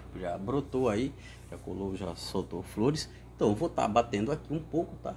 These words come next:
Vou utilizar essa colher de pau aqui pra tá batendo, socando aqui. Daqui a pouco eu volto aí, tá?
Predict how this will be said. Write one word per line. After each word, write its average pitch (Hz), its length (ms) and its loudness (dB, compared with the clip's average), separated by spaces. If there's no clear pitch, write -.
Vou 95 140 -2
utilizar 95 420 2
essa 98 180 -4
colher 92 300 -2
de 131 80 -4
pau 107 220 -4
aqui 135 200 -8
pra - 160 -4
tá - 160 -6
batendo, 147 400 -2
socando 120 480 -4
aqui. 147 240 -4
Daqui 160 180 -4
a 143 40 -2
pouco 139 280 -4
eu 139 40 -2
volto 127 240 -2
aí, - 200 -8
tá? - 160 -6